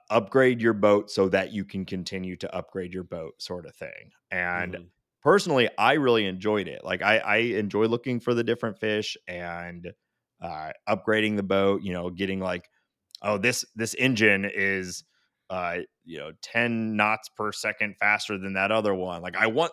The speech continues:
Speaker 1: that. I wanna get that. I wanna be able to reel in faster. I wanna get more cargo space." Like, I, I enjoyed the, the, the, uh, like, that core gameplay of the game. Laura, wh-, how, what did you think of it?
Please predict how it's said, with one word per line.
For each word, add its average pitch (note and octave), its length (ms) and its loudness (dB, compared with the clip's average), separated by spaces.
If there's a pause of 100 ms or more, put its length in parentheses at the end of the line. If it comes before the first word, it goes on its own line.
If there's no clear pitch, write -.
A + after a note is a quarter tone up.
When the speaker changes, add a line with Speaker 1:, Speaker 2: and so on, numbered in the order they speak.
Speaker 1:
that. E2 340 -4
I F#2 100 -4
wanna C#3+ 220 -2
get E3 260 -4
that. F2+ 220 -2
I F#2+ 60 -4
wanna A#2 240 -2
be A#2 140 0
able A#2 140 0
to A2+ 80 0
reel C3 280 0
in C3+ 160 -2
faster. F#2 560 -2
I F#2+ 60 -2
wanna A2 280 2
get G#2 280 -2
more A#2 220 2
cargo A#2+ 420 0
space." F2 440 -8
Like, F2+ 120 -12
I, F#2+ 240 -4
I G2 100 -2
enjoyed F#2+ 720 -6 (540)
the, E2 420 -12 (240)
the, D#2+ 340 -10 (120)
the, F2 100 -10 (340)
uh, - 200 -14 (260)
like, F2+ 120 -14 (160)
that F#2+ 220 -2 (140)
core G2 460 0
gameplay E2 640 -14
of F#2 180 -18
the - 80 -16
game. A#1+ 400 -18 (120)
Laura, A2 320 2
wh-, G#2 240 -10 (100)
how, G#2+ 120 -6 (100)
what G#2 300 -4
did G2+ 140 -8
you G2 100 -6
think - 160 -18
of A#1+ 140 -20
it? A#1 100 -16